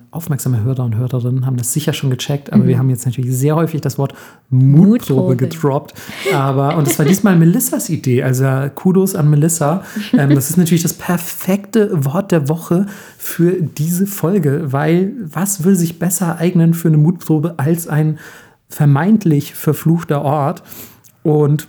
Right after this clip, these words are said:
Speaker 1: da müssen wir, fällt mir aber gerade ein, müssen wir echt mal gucken, was wir dann als zweites Wort der Woche nehmen für die Wort der Woche, äh, für die, für die Folge zwei zu den Haunted Places. Da
Speaker 2: <laughs>
Speaker 1: können wir das dasselbe nicht nochmal nehmen. Ähm, Tatsache ist, dieses Mal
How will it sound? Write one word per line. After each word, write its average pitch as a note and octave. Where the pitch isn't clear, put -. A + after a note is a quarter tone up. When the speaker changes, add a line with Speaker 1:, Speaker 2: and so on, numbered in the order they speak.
Speaker 1:
da B2
müssen A2+
wir, B2+
fällt C3
mir C3
aber A#2+
gerade A#2+
ein, B2+
müssen B2+
wir D3
echt C#3
mal D3
gucken, D#3+
was C3+
wir C#3
dann A#2+
als C3+
zweites E3
Wort C3
der C3
Woche C3
nehmen C3
für C3
die C3
Wort D3
der D3
Woche, C#3
äh, D3
für D3+
die, C#3+
für C#3+
die D3
Folge C#3+
zwei D3+
zu D#3+
den C#3
Haunted C#3+
Places. C#3+
Da -
Speaker 2:
<laughs> -
Speaker 1:
können G#3
wir F3+
das F#3+
dasselbe F#3
nicht F#3+
nochmal F#3+
nehmen. C3
Ähm, D3+
Tatsache C#3
ist, -
dieses D3
Mal B2